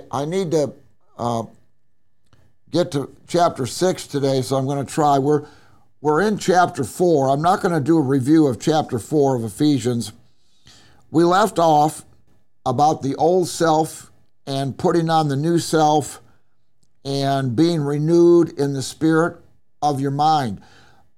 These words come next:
One of the most important things for victory in the Christian life is to renew your mind. That's a lifelong process.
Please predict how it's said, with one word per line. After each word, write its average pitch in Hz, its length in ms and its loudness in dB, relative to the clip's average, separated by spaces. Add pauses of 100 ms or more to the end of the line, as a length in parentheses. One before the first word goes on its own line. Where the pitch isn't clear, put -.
(120)
One 196 240 -2
of 233 60 -2
the 247 60 2
most 240 380 2
important 196 540 0
things 175 640 -4
for 170 180 -4
victory 147 600 -4 (640)
in 180 100 -2
the 180 80 -4
Christian 170 440 -2
life 170 320 0
is 151 160 0
to 160 140 -6
renew 170 760 4
your 143 180 0
mind. 147 520 -2 (1000)
That's 196 240 0
a 196 60 2
lifelong 185 640 2
process. - 800 -2